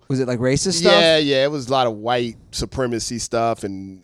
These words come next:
Speaker 2: Mexicans and black people need to go back to Africa. It was that type of stuff.
Speaker 1: Yeah.
Speaker 2: But it started when he was in his early
Speaker 1: So he's,
Speaker 2: twenties.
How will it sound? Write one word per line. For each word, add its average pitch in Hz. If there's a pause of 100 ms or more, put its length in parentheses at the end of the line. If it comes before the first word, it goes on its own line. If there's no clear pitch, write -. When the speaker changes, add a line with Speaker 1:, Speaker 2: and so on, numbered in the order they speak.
Speaker 2:
Mexicans 110
and 90
black 107
people 107
need 107
to 104
go 107
back 107
to 104
Africa. 107
It 156
was 170
that 160
type 113
of -
stuff. -
Speaker 1:
Yeah. 143
Speaker 2:
But 175
it 151
started 185 (300)
when 147
he 143
was 113 (100)
in 127
his 113
early 123
Speaker 1:
So 127
he's, 135
Speaker 2:
twenties. 101